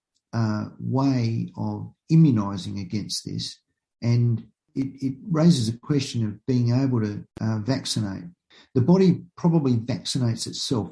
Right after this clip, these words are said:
all the time. Almost certainly it does, because we are losing cells, uh, out of tumors. They're dying, uh, naturally, uh, as part of the tumor growth, so growth and death. And, uh,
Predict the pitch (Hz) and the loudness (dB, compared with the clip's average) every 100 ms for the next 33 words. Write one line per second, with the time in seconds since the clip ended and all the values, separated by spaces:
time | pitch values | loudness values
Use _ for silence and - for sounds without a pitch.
0 | - 147 170 160 127 120 117 98 90 165 | -10 -2 2 2 0 -2 -4 -4 -2 2
1 | 151 120 - - 143 113 - - 90 - | 2 2 -2 -2 -2 -2 -6 -10 -14 -16
2 | _ _ _ 131 135 127 120 117 113 117 | _ _ _ -4 0 0 0 0 0 2
3 | 151 151 123 107 - 117 135 139 - - | 4 4 2 -4 -6 -6 -4 -8 -10 -14
4 | 113 110 110 117 120 113 - 127 139 175 | -6 -6 -6 -4 -4 -4 -6 -4 -2 -2
5 | 175 - _ _ - 107 104 123 131 131 | -2 -8 _ _ -4 -2 0 0 0 -2
6 | 135 135 120 _ _ - 107 110 123 - | -4 -6 -10 _ _ -8 -6 -4 -4 -6
7 | - 131 170 - _ _ _ - 113 107 | -8 -4 -4 -6 _ _ _ -8 -6 -4
8 | 120 - - 120 110 104 - - 113 95 | -4 -6 -4 -4 -2 -4 -6 -4 -4 -4
9 | 113 113 156 170 - _ _ _ 120 117 | -4 -2 0 -2 -6 _ _ _ -12 -8
10 | 104 107 _ - 110 104 98 92 135 170 | -8 -10 _ -6 -4 -4 -6 -4 0 0
11 | - - _ _ - 117 120 117 117 - | -4 -20 _ _ -4 2 2 2 -2 -10
12 | _ _ _ - 113 110 | _ _ _ -6 -4 -4